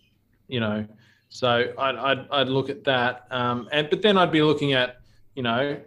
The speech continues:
um, if, if you did see a change in your organic traffic and whatnot, then it, it comes back to value. Like, how much is your organic traffic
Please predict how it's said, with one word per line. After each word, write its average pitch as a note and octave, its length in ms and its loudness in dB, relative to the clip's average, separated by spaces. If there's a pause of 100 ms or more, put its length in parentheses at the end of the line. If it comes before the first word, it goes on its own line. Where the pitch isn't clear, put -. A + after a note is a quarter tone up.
(100)
um, C3 460 0
if, D3 300 -2
if C3+ 160 -2
you C#3 100 2
did C#3 300 0
see C#3+ 260 4
a C3 60 2
change C#3 400 0
in C3 40 -2
your C3 140 2
organic B2+ 340 -2
traffic B2+ 320 -4
and B2 80 -4
whatnot, A2 380 -4
then B2+ 320 -6
it, C#3 160 -4
it C3+ 180 -6
comes C#3 240 -2
back C3 280 -2
to A2+ 60 -12
value. B2+ 440 -2
Like, A2 220 -8
how C#3 160 0
much C3+ 200 -2
is A#2+ 140 -6
your B2 140 0
organic A#2+ 340 -4
traffic B2 320 -6